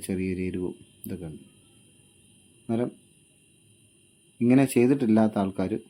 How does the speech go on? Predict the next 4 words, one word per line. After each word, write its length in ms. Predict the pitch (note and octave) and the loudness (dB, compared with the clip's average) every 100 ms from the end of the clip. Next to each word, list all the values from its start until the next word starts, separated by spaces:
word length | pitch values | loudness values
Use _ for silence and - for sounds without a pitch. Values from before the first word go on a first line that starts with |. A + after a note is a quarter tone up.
| _ _ _ _ _ _ _ _ _ _ _ _ | _ _ _ _ _ _ _ _ _ _ _ _
ഒന്ന് 160 | A#2 G#2+ G2 | -2 0 -2
ട്രൈ 160 | F#2+ F#2 E2+ | -4 -4 -6
ചെയ്യണേ. 260 | D#2+ D2+ - _ - - _ _ _ - _ _ _ _ _ _ _ | -8 -10 -14 _ -20 -20 _ _ _ -20 _ _ _ _ _ _ _
അപ്പം 180 | - G#2+ | -8 -6